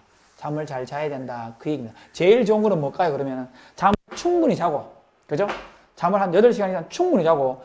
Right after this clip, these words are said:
그 다음날 또 커피 마시는 겁니다. 한 연구죠. 이천십팔 년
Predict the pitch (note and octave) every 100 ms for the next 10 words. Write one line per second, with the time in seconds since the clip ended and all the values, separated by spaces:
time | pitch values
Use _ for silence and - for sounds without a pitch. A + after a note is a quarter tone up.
0 | - _ E3 E3 F#3 F3+ - - A3 G3
1 | D3 C3 A2+ G#2+ _ _ _ _ _ _
2 | _ _ _ _ _ _ _ _ _ _
3 | _ _ _ _ _ _ _ _ _ _
4 | _ - B3+ A3+ G3+ A3 F3 A#2+ - F3+
5 | F#3 G#3+ G#3 G3 - - G3 F#3+ F#3